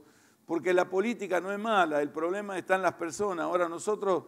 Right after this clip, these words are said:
no vamos a crea-, a criarnos en un estado de resentimiento, de amargura. Tenemos que estar por encima de todo eso y se juzga y se critica todo el liderazgo, partiendo desde el padre y de la madre, no como una autoridad,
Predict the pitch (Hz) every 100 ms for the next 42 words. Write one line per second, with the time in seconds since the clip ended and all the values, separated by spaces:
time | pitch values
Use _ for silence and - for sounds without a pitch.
0 | - - - 165 226 233 180 165 165 165
1 | 180 - 165 139 156 175 185 175 165 180
2 | 165 - 180 175 151 156 - 147 147 156
3 | 185 180 160 151 151 147 147 143 135 170
4 | 226 220 170 180 165 - - _ - 170
5 | 170 233 202 202 180 175 - 294 262 196
6 | 175 175 160 147 131 151 131 180 131 -
7 | 269 277 220 196 185 165 180 180 240 196
8 | - 226 214 185 175 185 214 160 139 -
9 | - - - 165 165 - 233 233 220 196
10 | 185 202 196 247 233 196 180 175 180 196
11 | 226 214 190 190 190 - 202 202 190 196
12 | 202 180 180 185 185 208 190 170 -